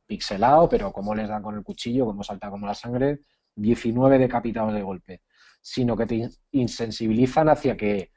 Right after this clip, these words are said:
jo, están matando a personas, ¿quién y por qué, no? O sea, ocultan como esa,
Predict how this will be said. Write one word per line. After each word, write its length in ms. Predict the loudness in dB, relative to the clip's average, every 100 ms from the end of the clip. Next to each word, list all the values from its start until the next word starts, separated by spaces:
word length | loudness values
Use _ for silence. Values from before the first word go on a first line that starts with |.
| _
jo, 200 | -16 -14 -12
están 260 | -4 0
matando 320 | 2 2 0 -2
a 20 |
personas, 560 | -4 -4 0 0 0 _ _ _
¿quién 360 | -2 0 -2 -4
y 120 | -6
por 220 | -6 -6
qué, 200 | 0 0
no? 200 | 0 -10
O 60 | -8
sea, 260 | -4 -4 -6 -14
ocultan 520 | -6 2 4 4 2
como 220 | 2 2
esa, 600 | 2 4 4 4 2 -2